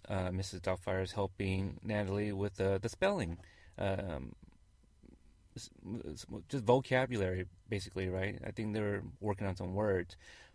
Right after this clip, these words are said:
But, uh, she has to get up and go to the bathroom. Um, so Chris is walking, and then he walks into the bathroom, sees Missus Doubtfire standing up,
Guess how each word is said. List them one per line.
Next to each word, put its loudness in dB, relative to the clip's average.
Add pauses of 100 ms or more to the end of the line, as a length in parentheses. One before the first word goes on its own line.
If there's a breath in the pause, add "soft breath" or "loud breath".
But, 2
uh, 8
she 0
has 0
to -8
get 2
up 2 (100)
and 2
go 4
to -4
the 0 (160)
bathroom. 0 (680 soft breath)
Um, 0
so 2 (180)
Chris 2
is -2
walking, 0
and 0
then 0 (100)
he -6
walks 2 (140)
into 0
the 0
bathroom, 2 (300 loud breath)
sees 0
Missus 0
Doubtfire 4
standing 2
up, 2